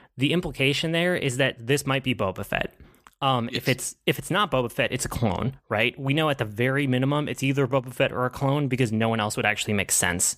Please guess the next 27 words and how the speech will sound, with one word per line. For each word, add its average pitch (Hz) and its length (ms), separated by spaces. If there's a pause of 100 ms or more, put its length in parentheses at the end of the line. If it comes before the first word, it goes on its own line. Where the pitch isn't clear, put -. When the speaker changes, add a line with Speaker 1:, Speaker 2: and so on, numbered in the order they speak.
(120)
Speaker 1:
in 92 140
here. 131 280 (680)
Speaker 2:
Yeah, 113 300
and 113 320
that's, 117 360 (380)
if, 165 220
if 156 340
Tamara 165 300
Morrison 131 500
were 113 80
playing 113 400
anybody 110 640
else, 104 300
like, 110 180
they've 143 200
set 151 280
it 143 100
up 127 220
that 113 220
that 131 200
is 156 140
the 123 160
actor 127 400
for 120 180
all 110 200
the 104 120
clones. 90 480